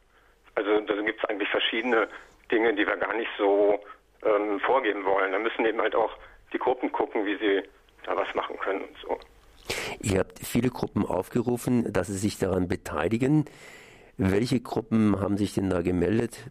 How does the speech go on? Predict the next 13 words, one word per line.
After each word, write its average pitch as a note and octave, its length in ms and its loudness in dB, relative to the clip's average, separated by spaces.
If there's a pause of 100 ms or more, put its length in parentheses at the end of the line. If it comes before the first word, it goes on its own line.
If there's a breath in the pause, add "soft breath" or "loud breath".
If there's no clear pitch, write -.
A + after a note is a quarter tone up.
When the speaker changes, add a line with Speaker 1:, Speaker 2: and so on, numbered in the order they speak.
(260)
Speaker 2:
äh, - 160 -2
und G2 380 0
wie G2 280 0
werden F2+ 240 0
sie G2 100 0
sich F#2+ 320 -4
beteiligen? - 600 -2 (2000 loud breath)
Speaker 1:
Ja, A2+ 80 2
es - 120 -4
haben C3 160 -2
sich, B2 140 2 (120)
äh, A2 260 2 (500 loud breath)
ähm, G#2 400 0